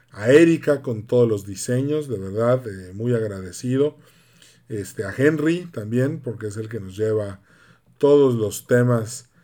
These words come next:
eh, contables y todos los números del podcast. Entonces, pues muchas gracias también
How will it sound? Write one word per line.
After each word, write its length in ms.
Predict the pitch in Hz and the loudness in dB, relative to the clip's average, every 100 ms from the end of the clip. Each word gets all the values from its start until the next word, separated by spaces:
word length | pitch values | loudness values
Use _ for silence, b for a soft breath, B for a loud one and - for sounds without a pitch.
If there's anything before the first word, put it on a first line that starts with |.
| b b | b b
eh, 200 | - 95 | -12 -12
contables 960 | - 104 98 120 131 139 131 123 123 - | -8 -8 -4 -2 2 4 4 2 -2 -8
y 180 | - 95 | -16 -10
todos 260 | - 127 | -2 0
los 160 | 113 107 | 0 0
números 480 | 127 147 135 120 104 | -2 0 0 0 -2
del 200 | 95 95 | -8 -2
podcast. 680 | 131 127 - 156 156 - b b b b b | 0 0 -2 -4 -4 -16 b b b b b
Entonces, 460 | _ 123 123 127 120 | _ -2 -2 -2 -4
pues 160 | 104 | -6
muchas 320 | 117 135 127 | -4 -2 -2
gracias 400 | 120 123 123 120 | 2 2 2 -4
también 540 | - 98 110 117 123 | -6 -8 -4 -4 -4